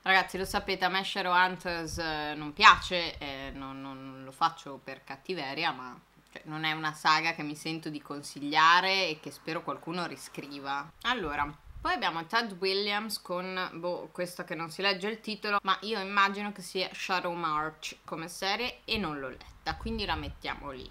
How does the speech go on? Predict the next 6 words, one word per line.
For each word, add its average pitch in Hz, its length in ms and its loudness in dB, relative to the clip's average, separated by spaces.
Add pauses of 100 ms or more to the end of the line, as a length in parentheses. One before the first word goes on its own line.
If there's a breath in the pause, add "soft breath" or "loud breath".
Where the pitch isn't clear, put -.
(120)
Poi 226 140 0
abbiamo 175 540 2
Cavern 233 500 4
of 190 240 -2
Black 196 380 6 (360)
Eyes, 160 640 2